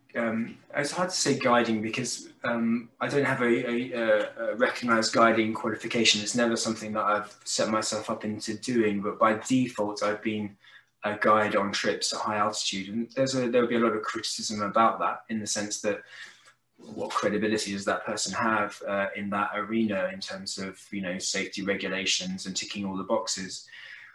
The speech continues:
But equally, when you, when you have a tried and proven product or person, someone like myself, who, who's, I've summited Everest eight times now, it's actually quite a,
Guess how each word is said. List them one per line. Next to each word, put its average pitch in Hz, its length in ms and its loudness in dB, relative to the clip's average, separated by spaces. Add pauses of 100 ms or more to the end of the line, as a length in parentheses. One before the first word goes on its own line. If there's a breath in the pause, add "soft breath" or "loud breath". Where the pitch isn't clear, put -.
(280 loud breath)
But 131 120 2
equally, 123 400 6
when 127 160 4
you, 120 320 6
when 117 160 4
you 113 100 2
have 110 140 2
a 107 120 8
tried 110 460 2
and 104 180 -2
proven 104 680 0
product 113 640 2
or 101 220 -4
person, 110 640 -2
someone 104 320 -4
like 101 160 -2
myself, 98 520 -2
who, 92 100 -12 (140)
who's, - 220 -8
I've 107 140 -2
summited 110 340 0
Everest 104 320 4
eight 98 160 0
times 110 380 -2
now, 90 280 -4
it's - 120 -8
actually 165 300 2
quite 113 240 0
a, 104 160 2